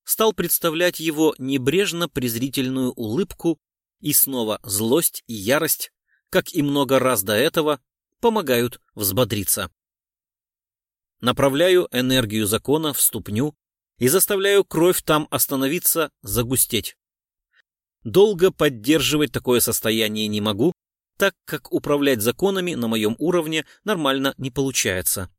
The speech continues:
Без осознанной подпитки они практически не работают. А я и так делаю с этим законом вещи, которые вызывают удивление у моего отца.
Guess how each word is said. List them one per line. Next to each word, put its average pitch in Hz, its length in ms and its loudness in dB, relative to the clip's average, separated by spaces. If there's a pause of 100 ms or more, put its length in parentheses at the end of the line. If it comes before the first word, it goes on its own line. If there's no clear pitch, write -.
(460)
Без 123 400 2
осознанной 123 720 0
подпитки 165 600 -4 (240)
они 190 220 2
практически 135 720 -2 (140)
не 120 120 0
работают. 104 600 -2 (480)
А 107 140 -4
я 104 160 -2
и 127 160 -8
так 113 300 -4
делаю 104 380 0
с - 140 0
этим 107 260 -4
законом 101 540 -4
вещи, 104 560 0 (240)
которые 220 400 2
вызывают 160 520 2
удивление 135 580 0
у 139 80 -6
моего 127 360 -2
отца. 113 440 -2